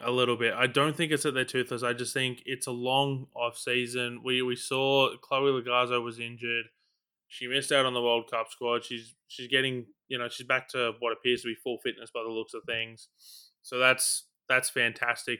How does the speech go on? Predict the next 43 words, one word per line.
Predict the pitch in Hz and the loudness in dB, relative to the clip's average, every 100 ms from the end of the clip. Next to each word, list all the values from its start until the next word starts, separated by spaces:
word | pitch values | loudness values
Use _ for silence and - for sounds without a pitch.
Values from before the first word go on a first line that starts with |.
| - | -4
for, | 120 117 113 110 - | -2 0 2 0 -2
for | 110 | -4
her. | 120 120 120 120 113 _ _ _ _ _ _ 123 | 0 2 4 4 2 _ _ _ _ _ _ 0
I | 131 | 0
just | 135 170 165 - | 2 0 0 -2
think | 151 151 139 - | 0 0 0 -6
it's, | 131 127 - - - - | -8 -6 -6 -8 -10 -4
I, | 131 127 135 | -2 2 2
I | |
think | 135 147 143 | 2 -2 0
it's | 143 135 | -2 -2
one | 135 127 | -2 0
of | 123 | 2
those | 117 - | 0 -2
situations | 117 - 113 113 - 117 110 - | -8 -4 -2 -2 -6 -12 -12 -6
where | 120 113 113 110 107 - _ 151 | 0 4 6 6 4 -2 _ -8
it's | 143 | -6
gonna | - 147 151 | 0 4 4
take | 135 135 127 - | 2 4 4 2
time. | - 127 127 123 123 123 113 - _ _ | -4 0 2 4 4 0 -6 -16 _ _
And, | 127 123 127 123 120 117 - _ - 139 - | 4 6 6 2 -6 -10 -16 _ -18 -14 -12
like, | 147 - _ - | -12 -16 _ -14
I-, | - - | -12 -4
I'll | 139 | -4
throw | - 143 123 | 2 4 6
a | |
different | 127 151 127 | 4 2 -2
question | 120 - 117 | -2 -2 -2
back | 113 107 | -2 0
at | 117 | -2
you. | 113 117 - - _ _ _ - | 0 -2 -6 -18 _ _ _ -2
Is | 135 131 | -2 2
this | 147 143 | 2 2
a | 127 | 4
case | 135 127 | 4 4
of | 127 117 | 2 2
Mark | 123 120 | 2 2
Del | 120 | -4
Castro | - 120 117 117 | -2 -2 -2 -4
having | 117 117 | -4 -4
stretched | 113 - 110 - | -4 -4 -4 -8
himself | 107 123 110 | -6 -4 -6
too | - 117 | -6 -8